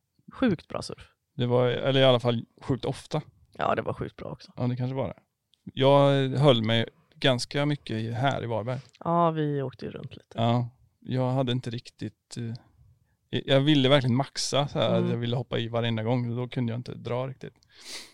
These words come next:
Speaker 2: Men, eh, ja, det blev ju, hur många gånger blev det då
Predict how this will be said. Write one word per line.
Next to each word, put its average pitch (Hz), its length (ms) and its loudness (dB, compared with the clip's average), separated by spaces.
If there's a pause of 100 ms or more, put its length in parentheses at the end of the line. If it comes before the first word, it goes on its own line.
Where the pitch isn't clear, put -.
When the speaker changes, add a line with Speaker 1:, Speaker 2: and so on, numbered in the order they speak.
(100)
Speaker 2:
Men, 117 280 0
eh, 113 260 0 (600)
ja, 117 100 -2
det 117 80 -2
blev 120 220 0
ju, 139 340 -2
hur 131 120 0
många 147 220 6
gånger 135 200 6
blev 113 180 2
det 147 60 0
då 131 160 -4